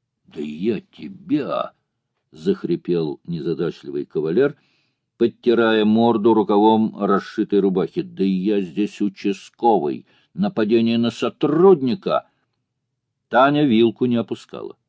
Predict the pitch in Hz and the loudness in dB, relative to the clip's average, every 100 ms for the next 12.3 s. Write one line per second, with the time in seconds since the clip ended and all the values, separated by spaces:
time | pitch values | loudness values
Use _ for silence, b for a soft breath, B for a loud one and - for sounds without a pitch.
0 | _ _ _ _ 127 135 151 - 92 98 | _ _ _ _ 2 4 4 2 2 2
1 | 87 82 104 101 90 - 95 95 104 135 | 2 0 2 2 2 0 0 0 0 -4
2 | 143 107 - 95 107 101 82 85 - 104 | -4 -6 -2 -2 0 -2 -2 -6 -4 -2
3 | 156 160 - - 127 143 127 113 - 98 | -2 -6 -8 -2 0 0 0 -2 -4 -4
4 | - 123 117 85 - 82 - _ _ _ | 0 2 2 -2 -4 -8 -10 _ _ _
5 | _ _ _ _ _ _ _ _ _ _ | _ _ _ _ _ _ _ _ _ _
6 | _ _ _ _ 98 - 104 - 185 - | _ _ _ _ -2 0 -2 -2 -2 -2
7 | - 69 64 52 _ _ _ _ _ - | -4 -4 -6 -10 _ _ _ _ _ -8
8 | 76 107 104 98 123 92 69 - 95 - | 0 0 2 0 0 0 -4 -6 -8 -4
9 | 95 - - 80 62 65 58 _ _ _ | -6 -6 -4 -2 -2 -6 -8 _ _ _
10 | b b _ - 123 156 160 165 104 - | b b _ -4 -2 2 4 4 2 0
11 | 92 - 104 107 107 - 98 95 - - | -2 0 -2 0 0 0 0 -2 -4 -6
12 | - 62 | -6 -8